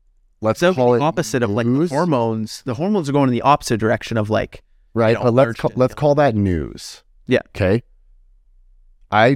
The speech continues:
Speaker 1: do believe, go ahead, everybody can make fun of me, unfollow me, whatever, that there's an agenda behind news.
Speaker 2: Oh, yeah.
Speaker 1: Right? And so by, s-, like, they're trying to take away f-,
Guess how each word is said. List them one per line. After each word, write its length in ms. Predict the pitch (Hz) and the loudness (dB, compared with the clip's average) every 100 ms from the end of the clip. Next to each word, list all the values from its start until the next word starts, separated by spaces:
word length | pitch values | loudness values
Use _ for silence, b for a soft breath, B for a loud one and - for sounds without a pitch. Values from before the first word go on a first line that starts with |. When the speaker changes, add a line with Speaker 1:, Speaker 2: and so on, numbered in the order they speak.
| 127 | 0
Speaker 1:
do 240 | - 123 120 | 2 4 4
believe, 560 | 123 117 104 95 87 | 2 2 2 0 -2
go 180 | 92 92 | 0 2
ahead, 200 | 101 98 | 2 2
everybody 360 | 92 92 95 98 | 2 0 0 -2
can 140 | 92 | 0
make 160 | 95 98 | 0 -2
fun 260 | - 95 | 0 0
of 80 | 95 | 2
me, 400 | 92 92 92 90 | 0 0 0 0
unfollow 500 | 87 82 92 85 82 | -2 -2 -2 0 0
me, 120 | 85 | 0
whatever, 460 | 80 78 76 80 78 71 | 0 0 -2 -2 -4 -2
that 240 | 90 73 | -2 0
there's 200 | 98 95 | -2 -2
an 80 | 95 | -2
agenda 400 | 92 87 85 80 | -2 -2 0 0
behind 340 | 78 80 73 | -2 -4 -4
news. 560 | 60 53 - - - - _ _ - | -6 -8 -14 -18 -18 -20 _ _ -4
Speaker 2:
Oh, 100 | 254 | 0
yeah. 220 | 117 - 95 | 0 -2 -2
Speaker 1:
Right? 360 | 90 90 101 _ | 0 2 -2 _
And 220 | 107 104 95 | -4 -2 0
so 160 | 113 | 0
by, 140 | 104 107 | 2 0
s-, 220 | 92 - - | -2 -12 -4
like, 240 | 107 92 - - _ _ _ _ - | -2 -2 -10 -20 _ _ _ _ -2
they're 160 | 123 123 | 0 0
trying 460 | - 131 120 127 | 0 0 2 2
to 160 | - 127 | 0 -4
take 360 | - 120 107 | -2 0 0
away 500 | 113 101 90 98 98 | 0 -2 -2 0 0
f-, 120 | 92 | -4